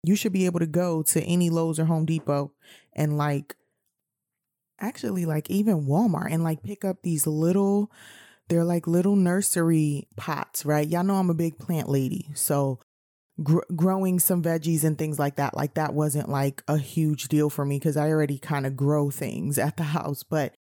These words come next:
you can go get these little nursery pots where the seed's already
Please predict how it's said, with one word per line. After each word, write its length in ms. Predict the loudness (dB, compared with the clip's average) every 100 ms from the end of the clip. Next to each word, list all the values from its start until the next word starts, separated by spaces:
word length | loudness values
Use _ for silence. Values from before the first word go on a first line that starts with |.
| _
you 140 | 0 2
can 160 | 2
go 140 | 2 0
get 160 | 0
these 160 | 0 0
little 200 | 2 2
nursery 480 | 2 0 0 0 0
pots 340 | 0 -2 0
where 140 | 0 0
the 80 |
seed's 340 | 0 0 2 2
already 360 | 0 -2 -4